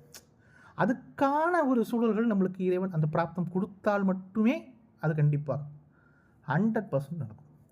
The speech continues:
சமீபத்துல என்னுடைய குழு அன்பர்களோட நான் கொஞ்சம் வெளியூர் போக வேண்டிய ஒரு சூழல் இருக்கு. அப்போ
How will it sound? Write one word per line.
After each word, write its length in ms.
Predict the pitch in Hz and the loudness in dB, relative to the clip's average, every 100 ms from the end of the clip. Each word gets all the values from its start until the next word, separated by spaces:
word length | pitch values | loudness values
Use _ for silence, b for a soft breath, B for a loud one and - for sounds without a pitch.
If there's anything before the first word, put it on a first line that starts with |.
| _ _ _ _ _ _ _ _ _ - _ - - - - - - - - - - - - - - - B B B B B B - - - - - | _ _ _ _ _ _ _ _ _ -20 _ -20 -20 -20 -20 -20 -20 -20 -20 -20 -20 -20 -20 -20 -20 -20 B B B B B B -20 -20 -20 -6 2
சமீபத்துல 800 | 220 294 254 208 214 180 131 160 160 - - - b b - | 4 4 2 2 2 2 0 -2 -4 -14 -20 -20 b b 0
என்னுடைய 380 | 165 202 180 | 2 4 2
குழு 420 | - 240 294 262 190 | 2 2 2 2 2
அன்பர்களோட 800 | 196 196 160 156 185 208 151 127 | 2 2 4 2 2 0 0 0
நான் 340 | 139 131 120 | -2 -2 -2
கொஞ்சம் 220 | 143 143 | -2 0
வெளியூர் 420 | 139 185 196 151 | 0 2 2 2
போக 220 | 139 139 135 | 2 0 0
வேண்டிய 300 | 131 123 120 | 0 -2 -2
ஒரு 100 | 117 | -4
சூழல் 240 | 143 139 | -2 -2
இருக்கு. 260 | 120 127 208 | -2 -2 0
அப்போ 540 | 151 214 170 139 | 0 2 2 0